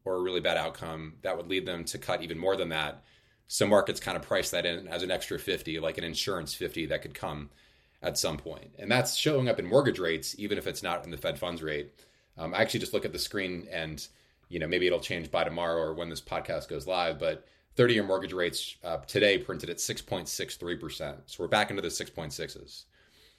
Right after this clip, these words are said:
And I think that, you know, could we get into the low sixes? Hopefully, maybe, probably. Um, I don't know if we get to the mid fives or, or lower than that,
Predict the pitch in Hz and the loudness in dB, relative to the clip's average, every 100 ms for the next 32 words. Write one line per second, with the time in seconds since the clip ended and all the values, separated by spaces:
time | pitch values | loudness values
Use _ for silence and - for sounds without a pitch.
0 | - - 98 90 87 - 98 - 117 104 | -20 -4 2 4 4 0 -2 0 -2 2
1 | 95 90 - _ _ _ _ _ - - | 4 4 -2 _ _ _ _ _ -20 -8
2 | 107 92 - - 107 113 107 104 110 92 | -2 0 0 0 6 6 6 2 -2 0
3 | 90 82 90 95 - 127 - 151 165 151 | 0 2 0 0 0 0 0 -4 -6 -10
4 | - - _ _ _ 101 98 - 120 127 | -12 -14 _ _ _ 0 0 0 0 2
5 | 131 131 - 92 92 98 101 - 104 104 | 0 -2 -8 -2 0 2 2 2 2 0
6 | 113 127 127 _ _ _ - 90 85 80 | -2 -2 -8 _ _ _ -10 -4 -4 -4
7 | 73 _ - 98 104 98 95 95 - 92 | -8 _ -4 0 2 2 2 -2 -4 -4
8 | 90 80 98 87 90 82 80 76 - 85 | -4 0 2 4 2 0 -6 -8 -8 -2
9 | 90 85 82 80 92 131 | 0 0 0 0 0 -2